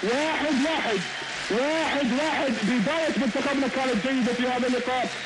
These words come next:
ووصول منتخبنا منذ بداية شوط المباراة الثاني، وفرحة الهدف، هدف التعادل لمنتخبنا. شوف حسن، وما بين أحضان جماهيرنا الموجودة هنا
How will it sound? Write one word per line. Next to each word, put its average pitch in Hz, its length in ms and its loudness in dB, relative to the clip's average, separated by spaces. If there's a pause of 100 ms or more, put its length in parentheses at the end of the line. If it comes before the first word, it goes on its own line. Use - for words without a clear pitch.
(180)
ووصول 262 580 0
منتخبنا 285 520 0
منذ 269 320 2
بداية 269 260 2
شوط 277 240 0
المباراة 269 480 2
الثاني، 269 520 0 (300)
وفرحة 277 720 0
الهدف، 277 460 0 (360)
هدف 285 420 0
التعادل 285 600 0
لمنتخبنا. 285 760 0
شوف 285 240 0
حسن، 277 400 0 (360)
وما 277 300 2
بين 294 280 2
أحضان 269 540 0
جماهيرنا 285 600 2 (300)
الموجودة 277 680 2
هنا 285 500 0